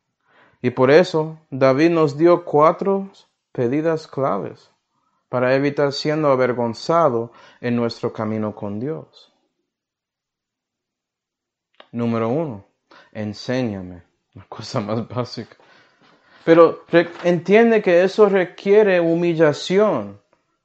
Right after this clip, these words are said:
porque estás diciendo a Dios que no sabes cómo hacerlo, y necesitas su guía. Necesitas que Él te enseñe. Estoy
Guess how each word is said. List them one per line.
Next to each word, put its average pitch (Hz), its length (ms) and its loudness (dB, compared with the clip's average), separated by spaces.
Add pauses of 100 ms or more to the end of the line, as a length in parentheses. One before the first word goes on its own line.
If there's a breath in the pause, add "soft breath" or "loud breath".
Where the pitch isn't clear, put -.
(180)
porque 175 220 0
estás 185 280 2
diciendo 196 460 2
a 175 80 2
Dios 196 240 0
que 185 140 0
no 175 180 2
sabes 185 480 2
cómo 165 320 -2
hacerlo, 175 720 -2 (220)
y 147 80 -2
necesitas 165 800 0
su 139 240 -6
guía. 165 460 -6 (720)
Necesitas 175 640 0
que 175 180 4
Él 190 140 2
te 190 100 0
enseñe. 165 720 -4
Estoy 127 500 -4